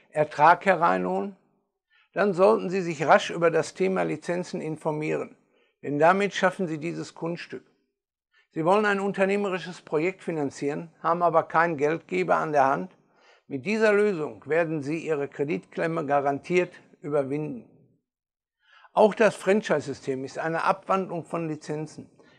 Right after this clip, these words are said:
Erfahren Sie, wie einfach es ist, in diesem Bereich eine Win-Win-Situation herzustellen.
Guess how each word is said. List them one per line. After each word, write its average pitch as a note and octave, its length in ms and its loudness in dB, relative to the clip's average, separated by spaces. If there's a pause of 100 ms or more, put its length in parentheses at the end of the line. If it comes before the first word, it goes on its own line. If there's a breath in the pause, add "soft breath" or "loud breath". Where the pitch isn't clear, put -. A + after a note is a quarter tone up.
Erfahren F3+ 560 4
Sie, A#2 280 -18
wie E3+ 140 -4
einfach F#3 460 0
es B2+ 160 -10
ist, A#2 200 -16
in D3+ 140 -6
diesem F#3 320 -2
Bereich D#3+ 460 2
eine D3+ 260 -4
Win-Win-Situation D#3 1120 -4
herzustellen. C#3 600 -6